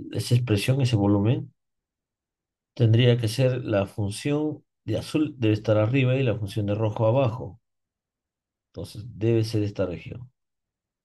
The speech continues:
A ver, vamos a pintarla. Sería ella. Justamente después de, del parcial vamos a hacer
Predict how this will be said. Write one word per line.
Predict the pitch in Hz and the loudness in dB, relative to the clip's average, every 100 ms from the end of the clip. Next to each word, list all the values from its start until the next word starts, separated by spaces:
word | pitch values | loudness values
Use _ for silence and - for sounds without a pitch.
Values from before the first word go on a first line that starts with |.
| _ | _
A | - | -10
ver, | - | -6
vamos | 95 101 123 | -6 -6 -6
a | |
pintarla. | 123 113 113 123 131 156 - _ _ _ _ _ _ _ _ _ _ _ _ _ _ _ _ _ _ _ _ _ _ _ _ _ _ | 0 0 4 4 4 0 -8 _ _ _ _ _ _ _ _ _ _ _ _ _ _ _ _ _ _ _ _ _ _ _ _ _ _
Sería | 107 95 78 65 | -6 -4 -2 -2
ella. | 55 - - _ _ _ _ _ _ _ _ _ _ _ _ _ _ _ _ _ _ _ _ _ _ _ _ _ _ _ _ - | -4 -8 -12 _ _ _ _ _ _ _ _ _ _ _ _ _ _ _ _ _ _ _ _ _ _ _ _ _ _ _ _ -2
Justamente | 165 185 151 151 151 147 147 | -2 2 0 2 0 0 0
después | 127 110 - 127 131 123 | 2 0 -2 0 2 2
de, | 113 101 92 82 82 82 82 85 87 87 87 - | 2 2 0 -2 -4 -6 -6 -8 -8 -8 -10 -6
del | 98 95 | -4 -2
parcial | - 104 104 135 139 | 0 0 2 -2 0
vamos | 117 113 117 107 | -2 -2 -2 -4
a | |
hacer | - 113 113 - | -4 -2 -2 -4